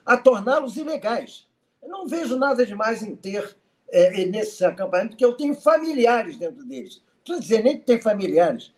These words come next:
só faltava dizer que ele participou dos acampamentos.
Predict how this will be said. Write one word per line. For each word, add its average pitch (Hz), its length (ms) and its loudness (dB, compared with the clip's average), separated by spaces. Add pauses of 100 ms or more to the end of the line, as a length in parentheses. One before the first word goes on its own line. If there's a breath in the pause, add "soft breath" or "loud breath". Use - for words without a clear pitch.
(180)
só 214 200 -6
faltava 220 340 2
dizer 233 160 2
que 269 200 -4
ele 285 240 2
participou 185 560 -8
dos - 100 -12
acampamentos. 185 720 -8